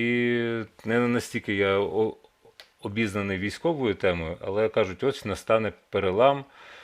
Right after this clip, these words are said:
е, в ли-, в, в липні, здається, говорять,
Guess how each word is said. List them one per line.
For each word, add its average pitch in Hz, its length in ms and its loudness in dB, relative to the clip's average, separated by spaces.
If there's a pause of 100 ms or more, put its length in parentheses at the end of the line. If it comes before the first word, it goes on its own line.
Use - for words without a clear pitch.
(500)
е, 87 400 2 (720)
в 92 100 -8
ли-, 120 200 4
в, 92 340 -8 (460)
в 87 40 -8
липні, 87 560 -2 (180)
здається, 85 560 -6
говорять, 82 560 -10